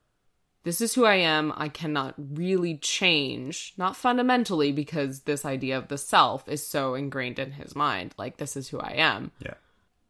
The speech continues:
Speaker 1: That he is pretty much unwilling at certain points in this episode to even try to change any of the contents of that bundle.
Speaker 2: Yeah.
Speaker 1: Yeah.
Speaker 2: He says, "I'm just gonna continue to be me."
Speaker 1: Yep.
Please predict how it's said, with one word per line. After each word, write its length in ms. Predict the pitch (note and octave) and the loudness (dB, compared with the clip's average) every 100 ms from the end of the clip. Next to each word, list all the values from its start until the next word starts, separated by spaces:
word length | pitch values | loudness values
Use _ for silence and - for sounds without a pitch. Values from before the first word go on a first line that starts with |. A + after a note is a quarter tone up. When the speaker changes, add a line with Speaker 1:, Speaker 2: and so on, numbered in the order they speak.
| - | 2
Speaker 1:
That 140 | F3 | 2
he 420 | D3 G3 F#3 F3 C#3 | 2 -2 2 2 2
is 360 | D#3+ D3 - - _ _ _ - | 2 -2 -10 -16 _ _ _ -12
pretty 260 | - C#4 | -4 2
much 220 | F4 C4+ | 4 2
unwilling 800 | G#3+ D#3 D3+ D3+ D#3+ G#3 C#4 F#4 A4 E4+ _ _ _ | 2 0 0 2 2 2 2 2 0 -2 _ _ _
at 160 | C4 C4 | -4 0
certain 240 | C#4+ D4 | 0 0
points 280 | C#4 D4+ D4+ | -2 -2 0
in 60 | D#4 | -2
this 120 | D4+ | 0
episode 460 | D#4+ D#4+ D#4+ D#4 B3+ | 0 -2 -4 -4 -2
to 200 | - F#3+ | -4 -2
even 400 | F#3+ F3+ E3+ D#3+ | 0 2 0 -2
try 400 | - - E3 D#3 | -6 2 4 4
to 160 | D3+ D3 | 0 -8
change 460 | - E3 D3 C#3+ | -2 0 0 -2
any 200 | C#3+ C#3 | -4 -4
of 60 | C3+ | -4
the 80 | C#3 | -6
contents 680 | - C3+ C3 - D3+ - | -8 -10 -8 -8 -10 -12
of 100 | C#3 | -12
that 200 | - F2 | -8 -8
bundle. 460 | - F#2+ - - - _ _ | -8 -12 -12 -16 -18 _ _
Speaker 2:
Yeah. 160 | G2+ F2 - _ _ _ _ _ _ - | -10 -10 -14 _ _ _ _ _ _ -12
Speaker 1:
Yeah. 180 | D3 | -8
Speaker 2:
He 60 | G2+ | -6
says, 460 | F2+ F#2+ F2 E2+ - | -6 -6 -8 -8 -12
"I'm 200 | F2 E2 | -12 -12
just 200 | E2 - | -12 -12
gonna 180 | F#2 | -12
continue 420 | F2+ G2 - F#2+ F#2+ | -10 -12 -8 -8 -6
to 80 | |
be 140 | G2+ A2 | -4 -4
me." 280 | D3 G#2+ - _ _ _ - | -4 -6 -14 _ _ _ -10
Speaker 1:
Yep. 220 | A3+ | -8